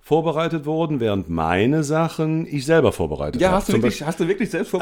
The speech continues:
Speaker 2: vorbereitet?
Speaker 1: den, den, den Joghurt, definitiv, den habe ich zu
Speaker 2: Ja.
Speaker 1: Hause aus zwei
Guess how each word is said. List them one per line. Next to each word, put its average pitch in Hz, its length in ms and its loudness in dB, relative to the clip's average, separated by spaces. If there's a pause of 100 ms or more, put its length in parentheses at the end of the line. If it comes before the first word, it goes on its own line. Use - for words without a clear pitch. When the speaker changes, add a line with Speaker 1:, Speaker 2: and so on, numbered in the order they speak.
Speaker 2:
vorbereitet? 143 260 6
Speaker 1:
den, 131 120 6
den, 117 160 4
den 104 60 -2
Joghurt, 208 840 4
definitiv, 147 600 -4
den 120 140 2
habe 131 120 0
ich 127 100 -6
zu 110 100 0
Speaker 2:
Ja. 113 80 2
Speaker 1:
Hause 160 380 4
aus 123 400 -2
zwei 135 600 0